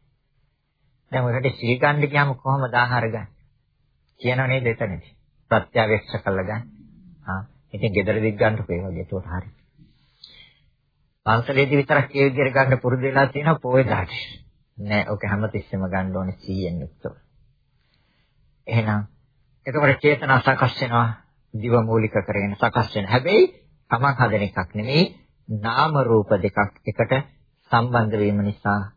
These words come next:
ගොඩනැගෙන දෙයක්. පුද්ගලයෙක් කරන එකක් නෙමෙයි කර්ම. කර්ම කියන්නේ සිතුවිලි. කාය සම්පස්සජා චේතනා.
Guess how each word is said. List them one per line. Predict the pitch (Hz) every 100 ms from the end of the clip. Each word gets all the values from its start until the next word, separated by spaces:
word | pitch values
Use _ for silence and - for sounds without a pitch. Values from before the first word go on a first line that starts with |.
| _
ගොඩනැගෙන | 98 107 101 95 95 92
දෙයක්. | 92 90 87 _ _
පුද්ගලයෙක් | 113 98 113 104 92
කරන | 107 95
එකක් | 95 92 87
නෙමෙයි | 80 90
කර්ම. | - 90 - 95 - _ _ _ _ _ _ _ _ _ -
කර්ම | 117 107
කියන්නේ | 107 98 95
සිතුවිලි. | 95 104 95 85 - _ _ _ _ _ _ _ _ _ _ _ _ _
කාය | - 151 190 214
සම්පස්සජා | - 208 202 208 208 202
චේතනා. | - 165 - 85 76